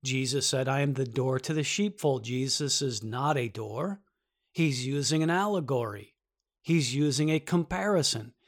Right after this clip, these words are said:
Though he said he was the door, he wasn't a door. He was a man. You're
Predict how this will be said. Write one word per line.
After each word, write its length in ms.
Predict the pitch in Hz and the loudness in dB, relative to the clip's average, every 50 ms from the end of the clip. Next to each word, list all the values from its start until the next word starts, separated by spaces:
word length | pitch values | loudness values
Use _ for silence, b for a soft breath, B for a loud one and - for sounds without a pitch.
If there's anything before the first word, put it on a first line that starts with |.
| B B B B B B B B B B B _ _ _ _ _ _ _ _ _ _ _ - | B B B B B B B B B B B _ _ _ _ _ _ _ _ _ _ _ -2
Though 240 | 143 170 170 170 | 2 2 2 2
he 260 | - - 160 165 160 135 | 2 0 0 0 2 2
said 320 | - - 196 190 190 180 | 4 4 4 4 2 0
he 240 | 160 - - 165 151 | -2 -2 -2 -2 0
was 360 | 143 135 135 131 127 113 - | 0 2 0 0 0 -2 -4
the 120 | - 139 | -4 -4
door, 320 | 120 104 131 131 147 160 160 | -4 -2 0 0 0 0 0
he 160 | 151 156 147 | 0 0 0
wasn't 460 | 139 143 170 175 160 165 160 151 - - | 0 0 2 2 4 4 2 2 0 -4
a 80 | 170 | -2
door. 400 | 143 180 202 196 165 - - - _ _ _ _ _ _ _ _ _ _ | 0 0 0 0 -2 -4 -8 -14 _ _ _ _ _ _ _ _ _ _
He 100 | - 120 | -8 -8
was 160 | 117 113 113 | -6 -4 -2
a 40 | 131 | -2
man. 300 | 147 165 170 143 104 - - _ _ _ _ _ _ _ _ _ _ _ _ _ _ _ _ _ _ _ _ _ _ _ _ _ _ _ _ _ _ _ _ _ _ _ _ _ _ _ _ _ _ _ _ _ _ _ _ _ _ _ _ _ _ _ _ _ _ _ _ _ _ _ _ _ _ _ _ | 0 0 -2 -2 -4 -8 -14 _ _ _ _ _ _ _ _ _ _ _ _ _ _ _ _ _ _ _ _ _ _ _ _ _ _ _ _ _ _ _ _ _ _ _ _ _ _ _ _ _ _ _ _ _ _ _ _ _ _ _ _ _ _ _ _ _ _ _ _ _ _ _ _ _ _ _ _
You're 380 | - 143 151 160 170 175 180 - | -2 2 2 2 2 0 -2 -6